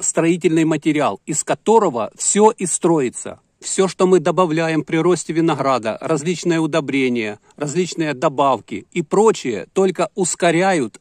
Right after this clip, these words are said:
либо замедляют все эти процессы в листьях по производству питания. И давайте обратимся к какому-нибудь одному саженцу. Ну, предположим, вот этому саженцу.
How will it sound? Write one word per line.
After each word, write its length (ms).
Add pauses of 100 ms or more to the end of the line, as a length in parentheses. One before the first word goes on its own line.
либо 320
замедляют 840
все 320
эти 160
процессы 560
в 80
листьях 460
по 140
производству 680
питания. 720
И 60
давайте 420
обратимся 560
к 60
какому-нибудь 680
одному 440
саженцу. 720
Ну, 140
предположим, 680
вот 320
этому 380
саженцу. 580